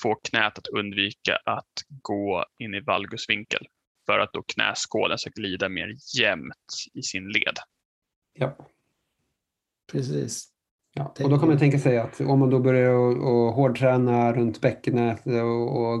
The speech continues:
Speaker 2: hårdträna runt knät, så kan det skapa andra effekter också än att Q-vinkeln förbättras eller, eller att, eller valgusen förbättras eller att det,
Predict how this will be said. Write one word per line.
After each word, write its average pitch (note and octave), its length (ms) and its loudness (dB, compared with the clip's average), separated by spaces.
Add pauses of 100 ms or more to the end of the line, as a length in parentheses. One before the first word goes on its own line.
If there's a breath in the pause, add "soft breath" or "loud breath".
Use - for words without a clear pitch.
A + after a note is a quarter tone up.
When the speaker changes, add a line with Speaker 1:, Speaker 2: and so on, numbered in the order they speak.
Speaker 2:
hårdträna A#2 400 2
runt A2 180 -2
knät, C3 280 2 (800 loud breath)
så A2+ 500 0
kan A2+ 320 0
det A#2 220 2
skapa A2+ 420 0
andra C3 300 4
effekter A#2+ 360 -2
också C#3 240 -4
än B2+ 200 -4
att - 120 -8
Q-vinkeln C3 680 2
förbättras B2+ 640 0
eller, A#2 240 0
eller A2+ 140 0
att, A2+ 260 -4
eller A#2+ 220 0
valgusen A#2+ 460 0
förbättras A#2 520 -4
eller A2 180 -2
att A2 200 -4
det, A#2 380 -4